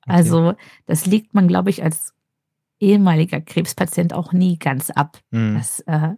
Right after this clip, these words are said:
Speaker 1: Mhm.
Speaker 2: wäre ein absolutes Wunder, <laughs> wenn man das ablegt. Man ist ja wirklich in super engmaschigen Nachkontrollen und auch wenn dir, äh,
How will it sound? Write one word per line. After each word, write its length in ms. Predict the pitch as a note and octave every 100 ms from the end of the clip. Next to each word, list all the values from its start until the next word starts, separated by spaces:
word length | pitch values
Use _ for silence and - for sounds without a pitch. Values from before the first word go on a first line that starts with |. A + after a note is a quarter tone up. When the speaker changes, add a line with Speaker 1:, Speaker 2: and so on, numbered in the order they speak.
| -
Speaker 1:
Mhm. 300 | A2+ G#2 A2 _ _
Speaker 2:
wäre 260 | F3+ F3+
ein 220 | E3+ D#3 D#3
absolutes 760 | - E3+ D#3+ G#3 F3+ D#3+ - -
Wunder, 380 | D#3 E3 G3+ A3
<laughs> 160 | G3 -
wenn 180 | G3+ G3+
man 160 | A3+
das 160 | A3 G#3+
ablegt. 420 | A3 A3+ B3 - - - - _
Man 160 | F3 F3
ist 180 | G3 -
ja 260 | E3+ E3+ -
wirklich 320 | F#3 - E3
in 100 | E3
super 300 | E3+ F3+ F3
engmaschigen 540 | D#3+ D#3+ D#3 D#3 E3 D#3+
Nachkontrollen 960 | E3+ - - G3 - G3+ G#3 G#3 G3 -
und 420 | F3 E3+ D#3+ D#3+ - _ _ _ _ _ _
auch 260 | F3 A3 G#3+
wenn 160 | G#3 G3
dir, 520 | F#3+ F3+ E3 D3+ - -
äh, 300 | - -